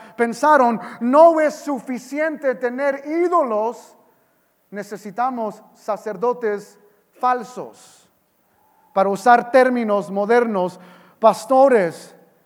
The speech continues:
falsos, que no enseñan la ley de Dios, sino son, son, son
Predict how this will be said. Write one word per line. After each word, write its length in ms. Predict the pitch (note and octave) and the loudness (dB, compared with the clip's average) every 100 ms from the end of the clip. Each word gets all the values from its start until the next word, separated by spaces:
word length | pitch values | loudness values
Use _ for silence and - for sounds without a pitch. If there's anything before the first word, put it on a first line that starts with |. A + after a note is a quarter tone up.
| _ _ | _ _
falsos, 1040 | _ - A3+ A3 F#3+ - D3 A#2+ _ _ _ _ _ _ _ | _ 0 2 2 -4 -14 -16 -16 _ _ _ _ _ _ _
que 160 | B3 A#3 | -2 -2
no 220 | A#3+ C#4+ | 0 0
enseñan 920 | C4+ F#3+ - D4+ D#4 C#4 A#3+ G#3 - | -2 -6 -2 0 0 2 2 0 -6
la 180 | A3+ A#3 | 2 4
ley 300 | A#3+ C#4+ E4 | 4 2 2
de 160 | C#4+ B3 | 2 2
Dios, 320 | A3+ A3+ A#3 | 2 0 0
sino 320 | B3 A#3+ C#4 | -4 0 0
son, 280 | C#4 C#4+ A#3+ - - - | 2 2 2 -2 -18 -16
son, 300 | - C#4+ D4 - - | 0 0 0 -4 -6
son 360 | D4 D4 D4 | 0 0 -2